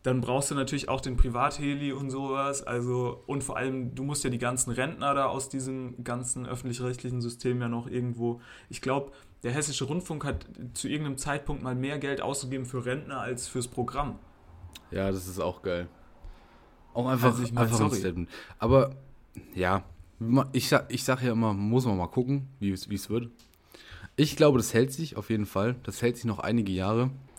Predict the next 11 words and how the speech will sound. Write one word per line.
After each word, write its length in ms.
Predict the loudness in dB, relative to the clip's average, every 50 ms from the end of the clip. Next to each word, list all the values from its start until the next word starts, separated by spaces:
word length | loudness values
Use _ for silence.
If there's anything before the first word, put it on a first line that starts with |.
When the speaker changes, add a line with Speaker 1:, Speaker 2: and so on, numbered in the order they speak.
| -10 -6
Speaker 1:
Ja 120 | -4 -2 -2
gut, 380 | -2 -2 -2 -2 -2 -2 -4 -8 -14 -18 -16 -10
ich 60 | -4
sag 160 | -2 -2 0
jetzt 160 | 0 0 -2
nicht, 160 | -2 -4 -4 -2
dass 120 | -2 -2
das 180 | -2 -2 -2 0
morgen 280 | 0 0 0 0 0
eingestellt 680 | -2 -2 -2 -2 -4 -6 -6 -6 -6 -8 -8 -8 -8 -8
wird. 220 | -8 -10 -10 -10